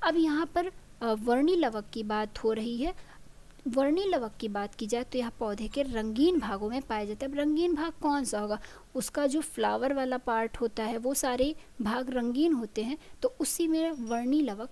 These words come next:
पाया जाता है, जो भी colorful part होंगे, ठीक है। अब जैसे गाजर हो गया, गाजर का लाल रंग या orange रंग जो है, हल्दी का पीला रंग, बैगन का बैंगनी रंग, टमाटर का लाल रंग, चुकंदर का लाल रंग, तो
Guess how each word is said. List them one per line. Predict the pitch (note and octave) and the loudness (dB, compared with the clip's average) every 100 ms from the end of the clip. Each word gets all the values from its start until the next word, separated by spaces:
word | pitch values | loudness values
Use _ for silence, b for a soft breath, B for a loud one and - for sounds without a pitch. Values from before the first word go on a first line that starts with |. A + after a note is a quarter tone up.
| - | -4
पाया | A3+ G#3 | -2 -2
जाता | G3+ G3+ B3 | -4 -4 -4
है, | C4 | 0
जो | C#4+ | 0
भी | C#4+ | 0
colorful | E4 D4+ B3+ A#3 G#3+ G3+ G3 | 0 4 6 6 2 -4 -4
part | F3 E3+ - | -6 -8 -8
होंगे, | G3 F#3+ F#3+ B B | -8 -8 -8 B B
ठीक | - F4 | -2 0
है। | D#4 B B B | 0 B B B
अब | A3+ | -4
जैसे | A#3 B3 - | -2 0 0
गाजर | B3 A3 G#3+ G#3 A#3 A3+ | 0 0 0 2 0 2
हो | G#3+ | 0
गया, | G#3 A3 G#3+ A3 B - | 0 -2 -2 -4 B -8
गाजर | G#3 G#3 G3+ A3+ | -2 0 0 -2
का | - A3 | 0 0
लाल | G#3+ G#3 G3+ G#3 | 2 4 4 2
रंग | G#3+ G#3+ G#3+ A3 G#3 - - | -2 -2 -2 0 -2 -4 -6
या | G#3+ G3 | -2 -2
orange | - G#3 G#3+ A3+ A3 | -2 0 0 0 -2
रंग | A3 G#3 | -4 -2
जो | G#3 G#3+ | -2 -2
है, | G#3+ G#3+ | -2 -4
हल्दी | G#3+ G#3+ G#3+ G#3+ | -2 -2 -2 -2
का | A3 | -4
पीला | - A#3+ A#3 A#3 | -4 -2 2 4
रंग, | A3+ G#3+ G#3+ | 4 0 -4
बैगन | A3 A3 G3+ G3+ G#3+ | -6 -4 -2 -4 -4
का | G#3+ | -4
बैंगनी | G3 G3+ G3+ A3+ A#3+ | -2 -2 -2 -2 -4
रंग, | A3 A3 | -4 -6
टमाटर | - G#3 G3 G3+ A3 | -6 -4 -6 -6 -6
का | A3 | -4
लाल | G#3 G3+ G#3+ A#3+ | -2 0 2 0
रंग, | A3+ G#3 | -2 -6
चुकंदर | A3 - A3+ G#3+ G#3 G#3 | -8 -8 -6 -4 -4 -4
का | A3 | -4
लाल | A3 G#3+ A3+ | -4 -2 -2
रंग, | A3+ C#4 B B B | -4 -6 B B B
तो | - | -8